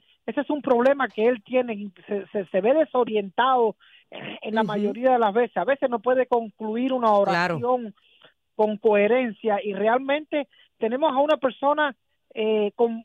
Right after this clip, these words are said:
Speaker 1: con serios problemas mentales y otro tipo de problemas probablemente, liderando al país más grande,
Speaker 2: Poderoso
Speaker 1: a,
Speaker 2: del mundo.
Speaker 1: al país más, más, más poderoso de, de todo el
Speaker 2: Claro.
Speaker 1: planeta. Y entonces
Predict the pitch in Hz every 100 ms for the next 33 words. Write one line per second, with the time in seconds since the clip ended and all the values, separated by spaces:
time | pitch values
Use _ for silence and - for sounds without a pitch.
0 | - 233 208 - 269 339 330 311 262 254
1 | 269 285 254 226 214 254 254 262 277 254
2 | 233 233 254 269 269 247 262 233 214 220
3 | 247 254 - 226 220 240 240 233 220 233
4 | 214 _ _ _ _ 214 254 254 240 269
5 | 302 269 233 233 - 226 220 214 - 220
6 | 214 262 294 - 220 220 226 247 269 269
7 | _ _ _ _ _ 180 175 247 262 269
8 | 202 175 139 175 208 196 131 139 180 277
9 | 269 127 - 214 240 226 240 277 _ 208
10 | 214 269 262 269 277 277 240 226 339 349
11 | 294 247 202 220 262 269 277 202 247 160
12 | 208 - 180 160 _ _ _ _ _ -
13 | 240 - 240 220 214 247 262 240